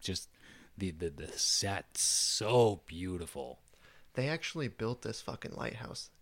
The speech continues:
Speaker 2: in every building that you see in this.
Speaker 1: Really?
Speaker 2: Yes.
Speaker 1: From the ground up?
Speaker 2: Yes, to fit the aspect ratio he was going for. And in, in the rooms, they wanted to be,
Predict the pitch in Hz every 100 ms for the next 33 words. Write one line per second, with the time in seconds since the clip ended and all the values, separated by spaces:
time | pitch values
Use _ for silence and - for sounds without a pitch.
0 | - 110 - 123 123 107 117 107 113 117
1 | 123 120 - 120 101 - 123 - - -
2 | - _ _ - - - - - 87 90
3 | 76 - - 117 - - - _ - 110
4 | 101 101 95 87 76 73 - - 117 101
5 | - 117 - 139 143 - - - 117 113
6 | - 131 123 123 120 120 110 117 110 107
7 | 107 110 107 - - - _ - - -
8 | - 120 113 110 - 131 123 123 131 117
9 | 107 127 127 107 104 - - - 120 113
10 | 113 107